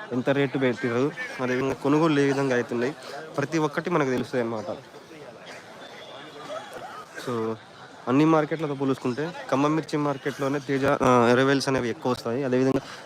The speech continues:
తేజాకే కొంచెం స్పీడ్ మార్కెట్ అని ఖమ్మం మిర్చి మార్కెట్లో నడుస్తుందండి. అన్ని మార్కెట్లతో పోల్చుకుంటే ఖమ్మం మిర్చి మార్కెట్లోనే తేజాకి కొంచెం స్పీడ్ మార్కెట్.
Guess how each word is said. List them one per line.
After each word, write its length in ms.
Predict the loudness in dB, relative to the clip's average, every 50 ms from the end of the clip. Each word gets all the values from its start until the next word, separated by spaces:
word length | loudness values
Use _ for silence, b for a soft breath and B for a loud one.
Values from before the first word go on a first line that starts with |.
| B 6
తేజాకే 340 | 6 8 8 8 8 6 6
కొంచెం 420 | 4 4 2 2 2 2 2 0 -2
స్పీడ్ 280 | -2 -4 -2 0 2
మార్కెట్ 340 | 2 2 2 0 -2 -2 -2
అని 120 | -2 -2
ఖమ్మం 340 | 0 0 0 0 2 2 2
మిర్చి 220 | 2 0 -2 -4 -4
మార్కెట్లో 380 | -4 -4 -6 -8 -10 -10 -8
నడుస్తుందండి. 580 | -8 -8 -8 -8 -10 -10 -8 -8 -8 -8 -10 -12 -16 -18 -20 -20 -20 -20 _ -20 -20 -20 -18 -20 -20 _ _ _ _ -20 -20 -20 -20 -20 -20 _ _ _ _ _ _ _ _ _ _ _ _ 0 2
అన్ని 180 | 2 2 2
మార్కెట్లతో 520 | 2 0 -2 -4 -4 -8 -8 -8 -8 -8 -8
పోల్చుకుంటే 560 | -8 -8 -10 -10 -8 -8 -8 -6 -6 -6 -8 -6 -6
ఖమ్మం 240 | -4 -4 -4 -4 -4
మిర్చి 240 | -6 -6 -6 -6
మార్కెట్లోనే 500 | -4 -4 -4 -6 -8 -8 -8 -8 -10 -10
తేజాకి 380 | -8 -8 -6 -4 -4 -4 -6 -4
కొంచెం 240 | -6 -4 -4 -4 -6
స్పీడ్ 220 | -6 -4 -2 0
మార్కెట్. 360 | 2 2 2 0 -2 -6 -4